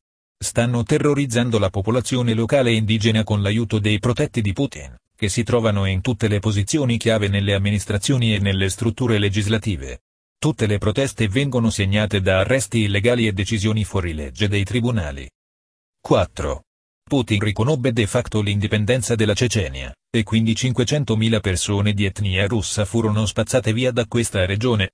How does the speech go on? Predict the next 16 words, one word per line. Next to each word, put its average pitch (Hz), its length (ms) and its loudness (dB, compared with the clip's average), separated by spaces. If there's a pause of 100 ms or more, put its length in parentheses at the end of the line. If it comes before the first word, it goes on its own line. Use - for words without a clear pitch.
ed 110 160 0
inoltre 120 400 2
concesse 107 480 -2
l'amnistia 98 500 0
per 110 160 2
tutti 127 280 0
i 120 100 4
banditi 117 480 2
ed 104 80 -2
i 107 100 2
terroristi 117 560 0
che 135 140 0
lottarono 127 500 2
contro 104 320 0
la 120 100 4
Russia. 120 400 -4